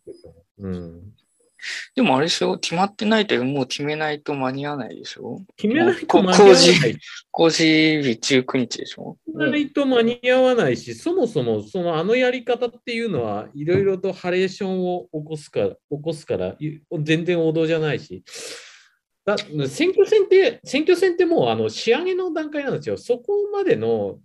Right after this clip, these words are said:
Speaker 1: 活動量で大体、えーと、勝敗はもう八割方、まあ、七、七割かな。七割方決まるから、そう、あれはあのやり方、
Speaker 2: まあ、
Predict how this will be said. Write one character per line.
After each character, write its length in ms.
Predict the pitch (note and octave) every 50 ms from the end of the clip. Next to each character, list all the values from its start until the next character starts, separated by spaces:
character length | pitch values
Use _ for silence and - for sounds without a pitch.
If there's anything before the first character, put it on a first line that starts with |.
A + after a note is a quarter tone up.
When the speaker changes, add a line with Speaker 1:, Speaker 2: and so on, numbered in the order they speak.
| _ _ _ _
Speaker 1:
活 320 | - - D3+ D3 - G#3
動 260 | F#3 A3 A3+ A3 F3 C3
量 200 | A2+ G2+ F#2 F#2
で 160 | A2 G#2 F#2
大 260 | A2+ A2 A#2 A#2 A2+
体、 320 | C3+ B2 A#2+ A#2 A#2+ - _ _
え 260 | - A2+ A2+ A2 G#2
ー 80 | G2+ _
と、 520 | - G#2+ G2+ G2+ G2 F#2 F#2 F2+ F2 - _ _ _ _ _
勝 300 | _ - - - F3 E3+
敗 240 | E3 E3 E3+ D#3+ D3+
は 100 | D3+ D#3
も 200 | D#3 D3+ B2+ G2+
う 20 | F#2+
八 340 | - - A#2+ A2+ - -
割 240 | F3+ F#3 F#3+ F#3 F#3
方、 320 | F3+ F#3 F3+ - F3+ F3 - - _ _ _ - _ _ _ _ _ -
ま 200 | C#3+ D3+ D#3 C3
あ、 40 | G#2+
七、 380 | G2+ G#2 A#2 B2 B2+ D3 D3+ D3 C3
七 260 | A#2+ A#2 B2 D3 F3
割 220 | F#3+ F3 C#3 -
か 80 | F#2 -
な。 160 | E2 A2 A#2 -
七 220 | A#2+ A#2 C3 D3+
割 200 | D#3+ E3+ E3 E3+
方 200 | E3+ F3 D#3+ E3 D3+
決 180 | D3+ - D3
ま 100 | D3 D3+
る 140 | D#3 E3+ E3+
か 120 | D#3+ A2+ F#2+
ら、 440 | F#2 F#2 F#2+ F#2 F2+ F2+ F#2+ G2+ G2+
そ 200 | - - C#3 B2
う、 40 | A#2+
あ 160 | C3+ D3 F3+
れ 100 | G#3+ D#4
は 140 | E4 D4 -
あ 20 |
の 120 | D#4 E4+ E4
や 120 | D4+ C#4+
り 80 | C#4 C#4+
方、 80 | C#4+ A3
Speaker 2:
ま 40 |
あ、 40 | D3+